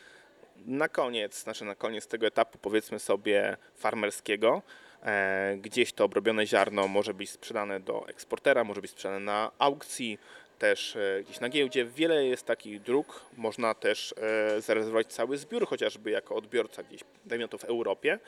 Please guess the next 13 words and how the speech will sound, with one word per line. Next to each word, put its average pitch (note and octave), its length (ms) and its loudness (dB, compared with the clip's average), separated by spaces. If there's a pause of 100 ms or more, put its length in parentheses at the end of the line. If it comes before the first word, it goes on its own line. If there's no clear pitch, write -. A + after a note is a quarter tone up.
(320)
z A#2+ 60 -14
danej A2+ 200 0
plantacji G#2+ 520 -4
bezpośrednio. A2+ 760 -4 (180)
Jak A2 140 2
najbardziej A2 460 0
direct G2+ 480 0
trade A#2+ 360 0
jest G#2+ 260 -6
czymś, G#2 300 -10
co - 140 -8
się F#2+ 400 -6
odbywa. G2 460 0